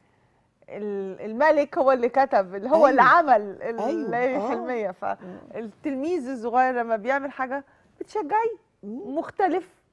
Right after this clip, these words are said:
Speaker 1: ولكن مش سيء.
Speaker 2: بيجتهد.
Speaker 1: يجتهد، ولكن
Speaker 2: آه.
Speaker 1: ليس محفوظ عبد الرحمن.
Speaker 2: لا.
Speaker 1: لا. طب أنا عايز أسألك سؤال، مين غير سميحة، آه، آه، آه، أيوب صديقة ليكي في الوسط؟ صديقة، صديقة زي ما أنتِ كده بتقولي.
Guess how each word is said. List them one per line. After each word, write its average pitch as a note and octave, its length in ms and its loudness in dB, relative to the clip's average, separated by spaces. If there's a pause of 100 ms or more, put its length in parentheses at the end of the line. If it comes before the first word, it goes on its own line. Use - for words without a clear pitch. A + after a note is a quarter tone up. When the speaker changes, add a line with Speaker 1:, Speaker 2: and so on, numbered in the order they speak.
(120)
Speaker 1:
ولكن D#4 480 0
مش F4 60 -8
سيء. - 240 4
Speaker 2:
بيجتهد. D#4 540 -2 (580)
Speaker 1:
يجتهد، B3 540 0
ولكن C#4+ 360 2
Speaker 2:
آه. E4+ 40 8
Speaker 1:
ليس F4+ 140 2
محفوظ C4 360 -4
عبد A3 160 0
الرحمن. G3 320 -8 (180)
Speaker 2:
لا. - 180 -12 (640)
Speaker 1:
لا. G#3 220 -8 (580)
طب D#4 140 0
أنا F#4+ 140 4
عايز A#4+ 120 -2
أسألك C4 160 -8
سؤال، C3 240 -12 (1000)
مين G4 480 -4
غير E4+ 120 0
سميحة، E4+ 640 -6
آه، - 240 -10
آه، G3+ 320 -2
آه، F#3+ 560 -2
أيوب C#4 400 -6 (580)
صديقة A3 520 -10
ليكي F3+ 300 -14
في F3+ 100 -20
الوسط؟ F#3+ 320 -8 (380)
صديقة، E4 500 -4
صديقة A3 420 -8
زي A#3 180 -4
ما B3+ 100 -8
أنتِ A3+ 160 -14
كده G#3+ 160 -10
بتقولي. E3+ 360 -14